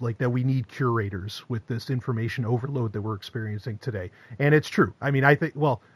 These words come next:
part of the reason that this podcast is even a thing is because people want to hear, "Okay, what the hell's actually important that's going on, uh,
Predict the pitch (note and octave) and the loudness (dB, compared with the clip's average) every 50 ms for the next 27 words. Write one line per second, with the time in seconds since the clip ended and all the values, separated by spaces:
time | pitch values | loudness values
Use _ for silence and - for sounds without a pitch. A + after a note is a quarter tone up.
0 | _ _ _ - F#3 F3+ E3+ D#3+ D3 D#3+ F3 D3+ D3+ D3+ A#2+ C#3 A#2+ - D#3 - | _ _ _ 6 6 8 8 6 6 6 4 4 4 2 0 0 0 0 0 0
1 | - - C#3 C#3 C3+ - D3 C3+ C3 C3 - - C3+ A#2+ A#2 C3 C#3 B2+ A2+ A#2+ | 2 2 2 2 2 2 2 0 0 0 -2 -4 -4 -4 -2 -2 -2 -2 -2 -4
2 | A2 - - G#3+ F3+ C#3 C3 C3+ A2+ - C#3 - C#3+ C3 - - - C#3+ - C#3+ | -4 2 2 4 4 4 2 -2 -2 -4 -2 -2 -2 -2 -2 -4 -6 -4 0 0
3 | C3+ B2 A2 A#2+ C3 C3 A#2+ C3 G2+ A#2+ B2 B2+ A2 A#2 - - B2+ A#2 A#2 C3 | 0 0 0 -2 -4 -4 -4 -4 0 2 2 2 0 -2 -2 -2 -4 -2 -2 -2
4 | B2 - B2+ B2 B2 B2 A2+ A#2 A#2 A2+ - - B2 A2 G#2 - C#3+ C#3+ C3 A2+ | -2 -2 -2 0 0 0 0 -2 -4 -4 -6 -6 -6 -6 -2 0 0 0 0 -2
5 | A2 G#2+ - - - A2+ A2+ A#2+ C#3 D#3+ D3+ B2+ A2+ G#2+ G#2 | -6 -12 -10 -8 -8 -6 -4 -2 0 0 0 0 -2 -2 -4